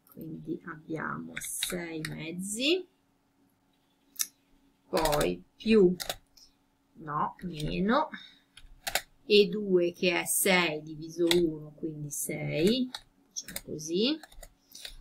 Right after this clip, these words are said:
e poi più, eh, diciotto diviso due, diciotto fratto due. Ok, al denominatore avremo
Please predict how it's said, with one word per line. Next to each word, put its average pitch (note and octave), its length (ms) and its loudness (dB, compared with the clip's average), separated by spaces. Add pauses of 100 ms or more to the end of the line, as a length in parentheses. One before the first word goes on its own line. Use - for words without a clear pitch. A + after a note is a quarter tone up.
(120)
e A3 300 6
poi G#3 480 4
più, A3 240 0 (840)
eh, E3+ 280 2
diciotto A#3+ 720 0
diviso F3 500 -2
due, D3 460 -12
diciotto - 960 -10 (800)
fratto - 420 -18
due. - 320 -20 (100)
Ok, - 260 -4 (220)
al G#3 480 4
denominatore A#3+ 1400 2 (360)
avremo E3 840 -2